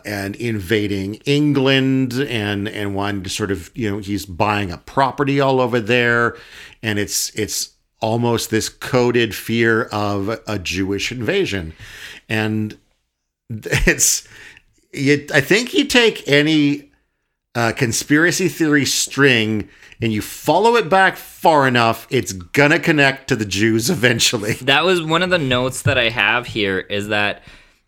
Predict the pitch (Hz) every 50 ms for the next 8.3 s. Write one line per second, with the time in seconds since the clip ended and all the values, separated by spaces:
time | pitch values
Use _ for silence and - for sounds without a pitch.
0 | _ _ _ _ - 123 131 127 127 123 123 123 135 151 170 175 170 160 156 -
1 | - _ _ _ _ _ _ _ _ _ _ _ _ _ - 160 160 139 127 135
2 | 127 123 123 120 120 120 120 120 120 117 117 113 107 110 - - _ _ _ _
3 | _ _ _ _ _ _ _ _ _ _ - - - - - 120 117 107 117 110
4 | - - - - 110 107 - - 139 139 143 147 139 - 139 127 117 110 113 110
5 | 110 107 - - 135 120 120 120 131 117 110 107 101 101 101 - - - - -
6 | 113 107 95 101 104 127 120 117 113 113 117 113 113 104 - 117 98 95 101 101
7 | 98 95 92 95 - - _ _ _ _ _ _ _ _ _ _ _ _ - -
8 | - _ - - - -